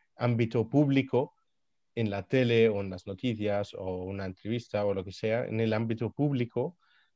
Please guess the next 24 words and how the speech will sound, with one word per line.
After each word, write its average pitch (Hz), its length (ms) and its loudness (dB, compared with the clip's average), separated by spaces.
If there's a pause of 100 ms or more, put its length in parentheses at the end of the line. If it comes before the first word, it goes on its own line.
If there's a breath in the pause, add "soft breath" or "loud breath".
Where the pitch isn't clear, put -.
de 113 460 6
no, 120 760 6
de 117 140 0
tener 131 320 2
un 127 220 2
tono, 117 760 4 (200)
eh, 101 500 0 (500)
o 147 80 -2
sea, 135 220 0 (480 soft breath)
por 147 120 8
ejemplo, 120 440 2
si 107 60 -14 (120)
estamos 127 340 -4
hablando 127 360 2
de 110 260 6
religión 139 680 -2 (560 soft breath)
y 110 220 0
yo 117 120 2
soy 123 240 2
ateo 135 600 2
y 110 260 -6
estoy 123 240 -2
en 123 80 0
la, 107 140 0